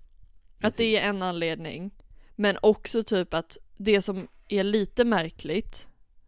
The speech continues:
Speaker 1: de är ju lite smålika Neville och Snape också i form av att de blir lite småmobbade.
Speaker 2: Ja, alltså det är ju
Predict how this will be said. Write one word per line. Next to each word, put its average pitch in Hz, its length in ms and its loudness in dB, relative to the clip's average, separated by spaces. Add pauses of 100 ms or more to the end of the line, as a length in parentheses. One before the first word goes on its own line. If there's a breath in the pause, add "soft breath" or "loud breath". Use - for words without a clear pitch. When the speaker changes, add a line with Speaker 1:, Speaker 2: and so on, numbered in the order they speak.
Speaker 1:
de 208 240 4
är 214 40 8
ju 214 80 6
lite 226 380 0
smålika 220 840 2
Neville 160 560 -4
och 170 320 -4
Snape 175 340 -6
också 247 340 -2
i 160 60 0
form 165 260 -6
av 147 120 -12
att 160 60 -14
de 165 140 -8
blir 240 240 0
lite 247 240 -4
småmobbade. 160 840 -4 (500 soft breath)
Speaker 2:
Ja, 120 380 -2
alltså 123 200 -8
det 127 80 -4
är 135 100 0
ju 143 120 0